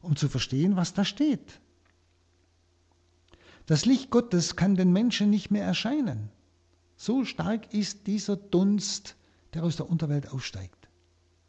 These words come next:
Die Gottesfinsternis ist die Folge der Verfinsterung.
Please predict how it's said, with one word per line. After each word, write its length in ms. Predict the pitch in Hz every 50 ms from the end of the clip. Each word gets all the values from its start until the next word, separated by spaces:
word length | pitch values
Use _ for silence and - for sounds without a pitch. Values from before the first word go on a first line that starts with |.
| _ _ _ _ _ _ _ _ _ _ _ _ _ _ _ _ _ -
Die 80 | 165
Gottesfinsternis 1160 | 143 247 277 269 233 185 - - 262 294 277 - - - 180 165 170 190 196 - - - - - -
ist 200 | - 156 - -
die 80 | 175
Folge 720 | - - 202 226 247 247 202 214 214 208 208 202 202 160 156
der 200 | 160 185 185 185
Verfinsterung. 1120 | 185 - 180 180 - - 220 226 208 - - - - 139 117 110 107 104 98 92 92